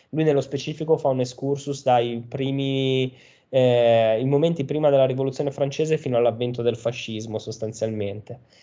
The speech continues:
e ha, ha un suo modo di vedere la realtà che non è il classico modo marxista del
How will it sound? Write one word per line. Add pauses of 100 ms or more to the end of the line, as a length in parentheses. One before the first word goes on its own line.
(140)
e
ha,
ha
un
suo
modo
di
vedere
la
realtà
che
non
è
il
classico
modo
marxista
del